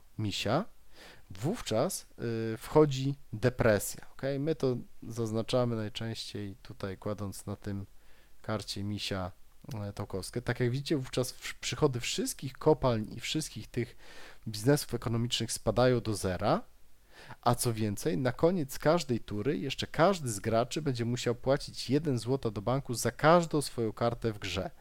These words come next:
Za wyjątkiem, ważne, karty swojego Hacendado i tych kart w Grudge Pile'u. Zarówno za tych żołnierzy eksportujących, jak za swoje biznesy, za swoich partnerów i tak dalej, ewentualnie zdiskardować, mm, tą kartę.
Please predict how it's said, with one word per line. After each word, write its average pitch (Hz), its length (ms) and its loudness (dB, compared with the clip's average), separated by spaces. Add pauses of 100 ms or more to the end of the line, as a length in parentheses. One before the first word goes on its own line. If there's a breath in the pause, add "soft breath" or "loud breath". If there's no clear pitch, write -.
(400 loud breath)
Za 117 240 4
wyjątkiem, 123 580 0
ważne, 117 440 -2
karty 127 400 2
swojego 101 340 -4
Hacendado 107 840 0 (120)
i 156 180 -4
tych 127 220 0
kart 117 440 0
w 104 400 -4
Grudge 113 400 -6
Pile'u. 85 300 2 (100)
Zarówno 131 480 4
za 101 120 -4
tych 95 140 -6
żołnierzy 147 500 2
eksportujących, 123 800 -2
jak 101 100 -2
za 98 120 -6
swoje 101 240 -6
biznesy, 147 580 -2
za 98 140 -8
swoich - 360 -8 (420 loud breath)
partnerów 131 420 4
i - 40 -6
tak 101 140 -4
dalej, 143 320 2
ewentualnie 123 600 4
zdiskardować, 101 1000 0 (500 loud breath)
mm, 104 340 -2
tą 117 180 4
kartę. - 420 0